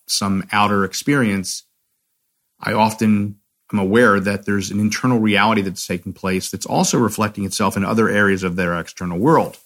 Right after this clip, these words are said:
It's not just, "This is what happens to me in business." There's a pattern. This is what happens to me in business. This is what happens to me in my relationships. This is what happens to me in my marriage. This is what ha-,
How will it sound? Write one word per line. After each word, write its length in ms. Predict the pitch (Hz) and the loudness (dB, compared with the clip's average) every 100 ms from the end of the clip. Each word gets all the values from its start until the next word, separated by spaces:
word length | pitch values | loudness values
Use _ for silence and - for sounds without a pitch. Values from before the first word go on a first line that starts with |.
| _ _ _ _ _ _ _ _ _ _ _ _ _ _ - | _ _ _ _ _ _ _ _ _ _ _ _ _ _ -10
It's 220 | 104 - | -4 2
not 240 | 120 110 | 4 4
just, 320 | - 107 - - | 2 2 0 -4
"This 280 | 110 120 - | -2 0 0
is 120 | 98 | -2
what 100 | 107 | -2
happens 400 | 104 95 101 98 | 0 -2 -2 -4
to 80 | 98 | -2
me 160 | 95 | 0
in 120 | 90 85 | 0 2
business." 680 | 123 110 76 85 - - _ _ _ _ _ _ _ _ _ - | 2 2 -2 -4 -6 -6 _ _ _ _ _ _ _ _ _ -4
There's 140 | 110 | -2
a 80 | 104 | -2
pattern. 500 | 104 120 90 71 - _ _ _ - | -2 -2 -2 -4 -12 _ _ _ -14
This 160 | - 85 | -10 -8
is 120 | 87 | -6
what 100 | 85 | -6
happens 280 | 87 - - | -8 -12 -10
to 80 | |
me 80 | 87 | -6
in 60 | 87 | 2
business. 420 | 175 170 165 - | 4 4 2 0
This 80 | 90 | -10
is 60 | |
what 100 | 82 | -12
happens 220 | 87 78 - | -10 -12 -10
to 80 | 92 | -6
me 80 | |
in 60 | 90 | -4
my 80 | 90 | -4
relationships. 760 | 90 135 170 160 - 156 - | 0 2 4 2 2 0 0
This 100 | 113 | -10
is 60 | - | -12
what 80 | 87 | -12
happens 220 | 98 - | -14 -12
to 80 | 95 | -8
me 80 | |
in 60 | 92 | -6
my 80 | 92 | 0
marriage. 640 | 139 165 160 156 143 - _ _ _ _ _ - | 4 6 6 4 -2 -10 _ _ _ _ _ -10
This 140 | 90 | -6
is 60 | - | -6
what 120 | 92 | -6
ha-, 200 | 85 - | -6 -6